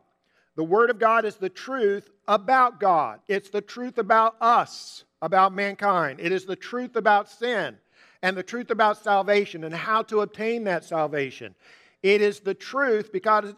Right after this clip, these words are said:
it is the word that comes from God, and God is true.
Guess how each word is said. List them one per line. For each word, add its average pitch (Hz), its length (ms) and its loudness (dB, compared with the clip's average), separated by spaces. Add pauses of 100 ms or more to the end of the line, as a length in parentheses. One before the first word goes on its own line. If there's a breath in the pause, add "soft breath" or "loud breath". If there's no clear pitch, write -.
(120)
it 214 160 -2
is 190 140 0
the 190 100 -4
word 220 360 2
that 214 160 -12
comes 254 420 -4
from 165 640 -2 (140)
God, 165 460 0
and 185 280 -4
God 226 400 2
is 196 180 -2
true. 226 460 0